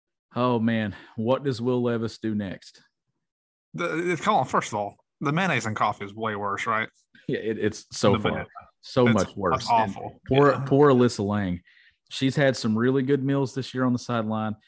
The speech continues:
Speaker 1: but she's also had to do some very crazy stuff. And credit to her that she always follows up when Kentucky wins. She comes back and she does it. But I, I know that she's probably hoping, "Lord, dear Lord, please,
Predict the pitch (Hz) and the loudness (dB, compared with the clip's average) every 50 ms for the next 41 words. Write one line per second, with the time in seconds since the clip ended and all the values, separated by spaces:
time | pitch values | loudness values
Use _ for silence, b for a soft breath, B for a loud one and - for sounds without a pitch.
0 | b b b - 113 - - 127 113 123 120 113 - - 101 110 110 101 95 107 | b b b -10 -8 -2 -2 -2 0 2 0 0 0 -2 -4 -4 -4 -2 -2 -4
1 | 101 - - 98 98 101 110 107 104 98 - - 110 104 101 92 95 90 - - | -4 -4 -4 -6 -4 0 0 0 0 0 -2 -2 -2 -2 -2 -4 -6 -8 -8 -8
2 | 101 92 87 87 - - 98 98 95 101 107 - 131 131 127 110 92 - 101 113 | -8 -6 -6 -8 -8 -6 -4 -2 -2 -2 -2 2 2 4 4 2 0 -2 -2 0
3 | 107 98 92 90 92 87 - - - 104 104 107 110 107 104 101 - - - 110 | 2 2 2 0 -2 -4 -6 -6 -2 -2 0 0 0 0 -2 -4 -4 -4 -2 -2
4 | 107 107 101 98 92 104 98 92 90 - 95 92 85 104 87 - 101 101 - 107 | 0 0 -2 -4 -4 -4 -6 -6 -6 -8 -10 -8 -8 -8 -6 -6 -6 -4 -4 -4
5 | 98 104 101 95 90 85 85 - - 92 - - 101 92 90 95 107 95 92 - | -2 -2 0 0 0 -2 -4 -6 -10 -10 -6 -4 -4 -4 -2 0 0 -2 -2 -2
6 | - 90 - - 95 92 101 98 90 82 85 - 85 95 95 104 110 110 - 107 | -4 -8 -4 -4 -2 0 0 0 0 -2 -4 -6 -4 0 0 0 0 0 2 2
7 | 113 113 113 113 110 107 107 101 95 - - 113 - - - 113 110 104 104 95 | 2 4 4 4 2 2 0 -2 -6 -8 -8 -8 -8 -6 -2 0 0 0 0 0
8 | 101 107 101 - 107 95 92 95 104 98 - 92 107 110 98 92 98 101 92 82 | 0 -2 -2 -2 -4 -6 -4 -2 -2 -4 -4 -4 -4 -2 -2 0 -2 -2 -2 -4
9 | - - - 110 110 104 95 90 - | -6 -4 -2 -2 -2 -2 -2 -6 -10